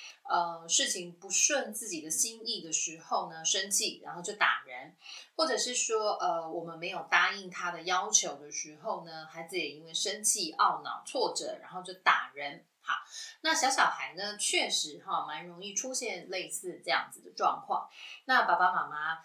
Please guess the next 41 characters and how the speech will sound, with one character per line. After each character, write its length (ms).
可 280
能 200
都 160
试 300
过 240
了 100
很 220
多 140
的 100
方 340
法 380
要 240
来 340
教 220
导 180
他 160
啊， 460
或 100
者 100
是 540
改 260
正 300
他 440
这 80
样 160
子 100
的 80
行 300
为， 280
呃， 320
可 100
能 160
成 220
效 260
都 160
不 100
是 160
非 280
常 260
的 100
好。 380